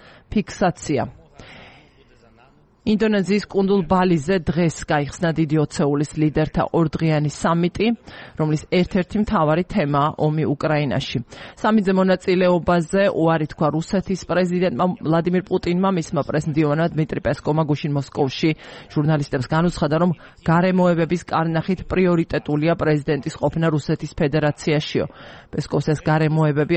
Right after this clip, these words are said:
არ დაუკონკრეტებია. რუსეთს, ამ სამიტზე წარმოადგენს რუსეთის საგარეო საქმეთა მინისტრი. თუმცა, როგორც, ჩანს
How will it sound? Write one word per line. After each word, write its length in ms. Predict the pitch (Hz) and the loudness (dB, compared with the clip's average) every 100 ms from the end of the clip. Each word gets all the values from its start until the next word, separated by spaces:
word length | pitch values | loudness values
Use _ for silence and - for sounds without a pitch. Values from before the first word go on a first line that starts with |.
| 151 | 0
არ 80 | 147 | 2
დაუკონკრეტებია. 920 | 151 156 - 147 139 139 147 135 170 226 - - - - 160 | 2 2 0 -2 0 0 0 0 2 2 -2 -16 -20 -4 -2
რუსეთს, 720 | 160 - 165 - - - 160 | 0 0 -2 -4 -18 -10 -2
ამ 400 | 156 139 139 139 | 2 2 0 -2
სამიტზე 480 | - 139 139 - 156 | -2 0 0 0 -2
წარმოადგენს 600 | - 143 135 - 156 151 | 0 0 -2 -2 -2 -2
რუსეთის 320 | 156 156 147 | -2 0 0
საგარეო 360 | - 147 147 143 | -2 0 0 0
საქმეთა 360 | 143 135 143 156 | -2 -4 -2 0
მინისტრი. 480 | 147 143 123 - 143 - - - - - | 0 0 -4 -4 -4 -4 -10 -20 -20 -8
თუმცა, 260 | 147 180 156 | -4 0 2
როგორც, 380 | 139 151 147 - - - - 151 143 143 143 - | 2 0 -2 -6 -18 -12 -2 0 2 2 0 -4
ჩანს 420 | - 165 147 143 | -4 0 0 -2